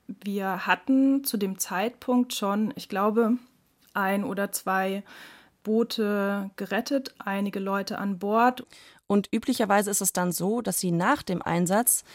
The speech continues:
Speaker 2: die Geretteten übergeben an andere Schiffe, die Platz haben und eh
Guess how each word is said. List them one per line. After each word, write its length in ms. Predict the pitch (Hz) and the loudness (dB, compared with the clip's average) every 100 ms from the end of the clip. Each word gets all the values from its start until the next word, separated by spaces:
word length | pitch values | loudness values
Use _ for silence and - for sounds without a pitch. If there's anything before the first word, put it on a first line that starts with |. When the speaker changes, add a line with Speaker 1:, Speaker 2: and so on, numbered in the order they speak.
| - - - | -20 -20 -6
Speaker 2:
die 60 | 185 | 0
Geretteten 840 | 196 190 214 247 - 214 208 208 _ | 2 2 2 -2 0 2 2 0 _
übergeben 500 | 202 190 196 226 170 | 2 2 4 2 2
an 100 | 180 | 4
andere 360 | 196 240 175 | 4 4 4
Schiffe, 340 | 170 185 - 185 | 2 0 0 -4
die 240 | 180 180 - | -2 -4 -6
Platz 340 | - 202 - | 0 0 2
haben 220 | 233 220 214 | 2 2 4
und 220 | 190 - | 2 2
eh 340 | 180 202 226 | 4 6 4